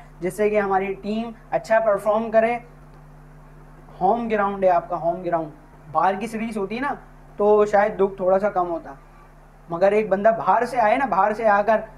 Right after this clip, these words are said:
आपके घर के अंदर आपको मार के जाएगा तो आपको ज़्यादा तकलीफ होगी कि ये आपके घर में घुस के आपको मार रहा है। तो ये सारी चीज़ें हैं, इनके ऊपर आपको काम करना है। अभी आगे जो है हमारी main series है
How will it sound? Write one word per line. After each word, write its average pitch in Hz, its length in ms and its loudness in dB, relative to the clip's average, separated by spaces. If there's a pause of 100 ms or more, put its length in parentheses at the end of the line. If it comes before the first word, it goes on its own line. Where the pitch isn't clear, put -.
(140)
आपके 196 260 2
घर 202 160 4
के 220 80 -2
अंदर 240 200 2
आपको 226 240 0
मार 208 200 0
के 220 120 -4
जाएगा 202 340 0 (340)
तो 208 60 0
आपको 202 360 2
ज़्यादा 220 240 2
तकलीफ 240 340 -4
होगी 208 280 -6 (320)
कि 208 60 -4
ये 208 140 -2
आपके 220 400 2
घर 233 180 -4
में 247 140 -4
घुस 254 160 -4
के 277 80 2
आपको 240 240 0
मार 208 200 0
रहा 190 120 -4
है। - 80 -12 (1300)
तो 214 480 2 (320)
ये 180 140 -6
सारी 202 280 0
चीज़ें 220 300 -4
हैं, 233 240 -2
इनके 220 140 -8
ऊपर 208 220 0
आपको 202 260 -2
काम 185 280 -4
करना 208 220 -2
है। 254 160 -6 (440)
अभी 180 240 -4
आगे 214 380 0
जो 214 100 0
है 214 140 -2
हमारी 220 280 -2
main 214 260 -4
series 214 400 -8
है 247 220 -4